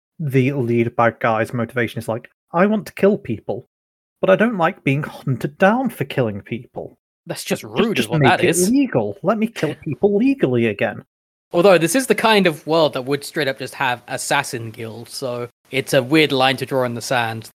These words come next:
Speaker 1: Well, it sort of says, it did say, like, essentially it used to be legal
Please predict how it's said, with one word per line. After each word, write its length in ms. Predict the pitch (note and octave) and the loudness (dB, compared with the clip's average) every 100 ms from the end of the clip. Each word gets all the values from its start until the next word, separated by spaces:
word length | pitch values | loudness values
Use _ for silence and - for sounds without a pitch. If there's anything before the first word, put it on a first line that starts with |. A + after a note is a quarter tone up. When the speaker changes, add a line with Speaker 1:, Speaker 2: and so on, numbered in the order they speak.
| - | 0
Speaker 1:
Well, 100 | F3 | 2
it 80 | F3+ | 4
sort 300 | - G3 G3 | 6 4 4
of 40 | |
says, 280 | - F3 C#3+ _ _ _ - | 0 2 0 _ _ _ -8
it 220 | E3 D3 - | -8 -8 -2
did 220 | F3 C#3+ | -2 -2
say, 320 | - - C#3+ | -6 -2 0
like, 240 | A2+ G#2+ B2 | 0 -2 -4
essentially 460 | C3+ D3+ - C3 | -2 -2 -2 -2
it 120 | D3 C3 | -2 -2
used 300 | C3+ D#3 - | -2 -2 -2
to 40 | |
be 140 | A#2+ A#2 | -2 0
legal 320 | D3 C3+ | 0 -2